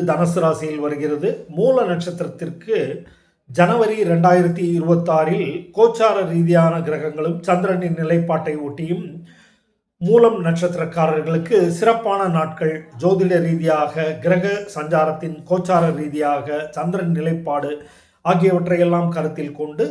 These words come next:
மேற்கூறிய தே-, தேதிகளை அட்டவணைப்படுத்தியுள்ளேன். அதை இப்பொழுது காண்போம்.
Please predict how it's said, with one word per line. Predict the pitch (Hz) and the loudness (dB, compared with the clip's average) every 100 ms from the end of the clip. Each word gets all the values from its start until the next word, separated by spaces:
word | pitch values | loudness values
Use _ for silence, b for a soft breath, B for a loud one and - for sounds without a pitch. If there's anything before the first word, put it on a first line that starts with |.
| - | -8
மேற்கூறிய | 139 175 170 170 156 151 147 | -2 0 0 -2 -4 -4 -6
தே-, | - 156 - _ _ _ 185 | -10 -18 -20 _ _ _ -2
தேதிகளை | 185 175 165 170 - | 0 2 0 0 -4
அட்டவணைப்படுத்தியுள்ளேன். | 143 202 170 165 160 - 147 143 160 170 | -2 0 0 -2 -4 -10 -8 -4 -4 -6
அதை | - 165 175 175 - _ | -8 -4 -4 -4 -14 _
இப்பொழுது | 165 - 147 135 | -10 -6 -6 -6
காண்போம். | 135 127 117 107 | -10 -12 -12 -16